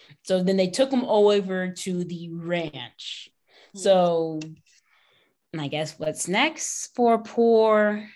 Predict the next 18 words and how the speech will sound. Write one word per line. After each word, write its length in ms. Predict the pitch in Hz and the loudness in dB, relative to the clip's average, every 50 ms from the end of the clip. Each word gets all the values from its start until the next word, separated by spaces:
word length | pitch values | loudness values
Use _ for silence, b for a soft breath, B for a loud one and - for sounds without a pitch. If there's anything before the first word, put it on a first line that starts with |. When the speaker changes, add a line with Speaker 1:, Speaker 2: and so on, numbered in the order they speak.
| B B B | B B B
Speaker 1:
Mark 340 | 190 190 190 196 190 190 - | 0 0 2 2 0 -2 -8
Kilroy 800 | - - 214 202 196 190 190 185 185 180 180 180 175 175 170 | -6 -2 -2 0 0 2 2 2 2 2 2 2 2 0 -2
would 160 | 160 160 147 147 | -4 -8 -12 -12
be 220 | 160 156 156 151 | -12 -12 -10 -10
very 440 | 147 143 156 156 156 151 156 151 151 | -10 -8 -8 -6 -6 -4 -6 -6 -6
much 480 | 151 147 143 143 139 - - - - _ - | -6 -6 -8 -8 -10 -12 -14 -16 -16 _ -12
unpleasant. 800 | 151 147 143 - - - 151 147 135 135 - - - - - _ _ _ _ _ _ _ _ _ _ _ _ _ _ _ _ _ _ _ - - - | -12 -12 -12 -12 -16 -20 -20 -20 -18 -18 -18 -18 -18 -20 -20 _ _ _ _ _ _ _ _ _ _ _ _ _ _ _ _ _ _ _ -20 -16 -10
Speaker 2:
Oh, 300 | 247 247 214 190 175 165 170 | -6 -4 -2 -2 -2 -4 -2
no. 120 | 180 190 | 0 2
Speaker 1:
So 480 | 208 208 196 180 165 160 160 156 165 _ _ | 2 4 4 4 2 2 0 -2 -6 _ _
Speaker 2:
His 200 | - 214 240 220 208 | 2 2 2 0 0
white 280 | 202 226 240 262 311 - | -2 0 0 0 -2 -2
privilege 460 | - 302 262 311 302 277 254 277 - | 0 2 2 2 0 -2 -4 -4 -6
did 180 | 247 233 220 | -8 -10 -8
not 220 | 185 165 - - - | -6 -6 -8 -8 -4
save 260 | - 185 175 226 208 196 | -4 -2 -2 -2 -4 -8
him. 1120 | 202 190 185 208 214 208 180 165 170 170 185 185 180 180 175 185 185 196 - 254 160 156 - - - - | -8 -8 -6 -6 -6 -4 -4 -2 -2 -4 -4 -6 -8 -8 -8 -8 -8 -8 -8 -8 -8 -10 -12 -10 -2 2
<laughs> 220 | 277 254 - 403 | 2 4 6 4